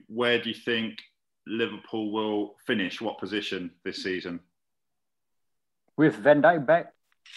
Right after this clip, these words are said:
Speaker 2: I believe they'll finish first. Having him back, you know, means that the fullbacks are more willing to push forward. The midfield line doesn't need to drop so deep. It means that the strikers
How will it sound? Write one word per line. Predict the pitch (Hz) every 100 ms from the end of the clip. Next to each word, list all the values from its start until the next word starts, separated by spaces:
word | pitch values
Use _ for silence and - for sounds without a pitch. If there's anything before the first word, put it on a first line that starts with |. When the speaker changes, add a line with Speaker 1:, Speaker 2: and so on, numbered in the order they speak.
| -
Speaker 2:
I | 131
believe | 135 165
they'll | 120
finish | 101 120 117
first. | - 117 107 -
Having | 131 139 156
him | 160 123
back, | 131 120
you |
know, | 117 123 - - -
means | 127 143 123
that | 110 _ _ _
the | 127
fullbacks | - 156 131 139
are | 131
more | 113 131 135
willing | 120 135
to | 110
push | - 135 -
forward. | - 117 127 175 - -
The |
midfield | 123 156 151 139
line | 139 120
doesn't | 117 131
need | 135
to | 107
drop | 92 131
so | - 139
deep. | 110 123 175 -
It | 120
means | 147 151
that | 104
the | 110
strikers | - 131 - 143